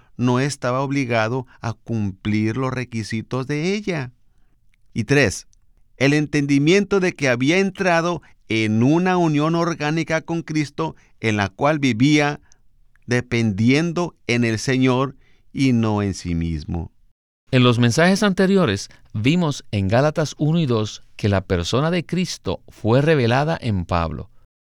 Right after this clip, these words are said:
Speaker 2: Luego, del capítulo tres hasta el final de la epístola, vemos cómo podemos recibir el suministro de vida continuamente de esta persona viviente.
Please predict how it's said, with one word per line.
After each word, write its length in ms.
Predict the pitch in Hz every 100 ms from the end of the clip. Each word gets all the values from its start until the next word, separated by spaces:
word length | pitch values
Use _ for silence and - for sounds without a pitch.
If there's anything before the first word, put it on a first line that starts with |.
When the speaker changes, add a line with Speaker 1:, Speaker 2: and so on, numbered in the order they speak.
| _ - -
Speaker 2:
Luego, 640 | 98 101 196 139 82 90 - -
del 300 | 95 104 90
capítulo 500 | 92 - 104 160 170
tres 440 | - 117 107 - -
hasta 280 | 107 101 -
el 60 | 92
final 360 | - 98 123
de 100 | 147
la 80 | 170
epístola, 600 | 165 190 180 - 87 92 - - -
vemos 680 | 98 98 151 196 101 101 - - -
cómo 340 | - 139 196
podemos 520 | - 127 113 147 170
recibir 680 | 127 143 - 165 170 156 101 - -
el 160 | 98
suministro 840 | 90 107 95 90 101 160 - 160 156
de 120 | 110
vida 440 | 107 151 92 - - - -
continuamente 960 | - 80 - 113 160 175 165 92 92 - - -
de 280 | 90 85
esta 220 | 104 - 143
persona 400 | 107 - 107 117
viviente. 600 | 101 87 95 90 -